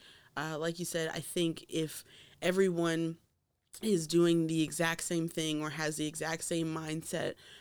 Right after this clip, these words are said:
um, it can make things very boring. I don't play boring. I don't do that. So I need variety in people.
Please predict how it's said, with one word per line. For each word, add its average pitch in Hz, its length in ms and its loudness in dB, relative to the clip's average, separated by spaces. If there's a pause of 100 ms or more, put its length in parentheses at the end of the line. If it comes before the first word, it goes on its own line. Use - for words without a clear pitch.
(140)
um, 151 320 -2
it 170 120 0
can 185 140 0
make 170 160 0
things 180 240 -2
very 160 320 0
boring. 156 640 -4 (260)
I 180 140 0
don't 202 400 0
play 190 260 0
boring. 175 420 -6
I - 60 -6
don't 160 200 0
do 156 160 -2
that. - 280 -6
So 156 320 -4
I 156 140 -4
need 160 420 0
variety 151 680 -4
in 156 220 -8
people. 147 580 -4